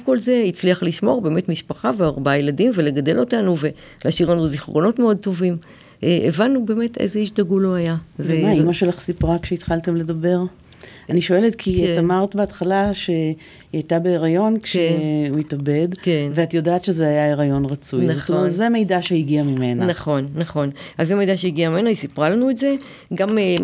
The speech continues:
Speaker 1: אה, מצאנו ספר שנתתי אותו באמת מתנה לאחותי, שהוא קנה לספר, הריון ולידה, או לא זוכרת מה, לקראת הלידה הזאת, וכתב לה, "למיכל באהבה ובציפייה". אה, זה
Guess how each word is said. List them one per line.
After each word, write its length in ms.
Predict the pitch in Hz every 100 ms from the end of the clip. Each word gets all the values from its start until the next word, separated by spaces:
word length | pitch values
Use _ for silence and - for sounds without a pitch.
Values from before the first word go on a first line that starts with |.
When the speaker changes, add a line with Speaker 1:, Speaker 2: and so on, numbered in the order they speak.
| -
Speaker 1:
אה, 160 | - 165
מצאנו 320 | 160 185 196
ספר 260 | 170 202 196
שנתתי 340 | 151 156 165
אותו 160 | 185 170
באמת 260 | 147 160
מתנה 340 | 165 160 151 160
לאחותי, 520 | 165 160 170 233 262 - - - -
שהוא 320 | - 170 240
קנה 240 | 226 196
לספר, 540 | 190 190 202 196 190 156
הריון 180 | 135 147
ולידה, 420 | 143 139 139 202
או 100 | 175
לא 120 | 156
זוכרת 380 | 180 170 156 160
מה, 140 | 160 160
לקראת 320 | 156 156 165
הלידה 300 | 165 151 160
הזאת, 360 | 147 240 277 - - - -
וכתב 280 | 165 196 214
לה, 80 | 180
"למיכל 400 | 151 151 196 214
באהבה 360 | 165 139 156
ובציפייה". 640 | 156 156 156 - 143 127 135 - - - - - -
אה, 120 | 143 143
זה 160 | 147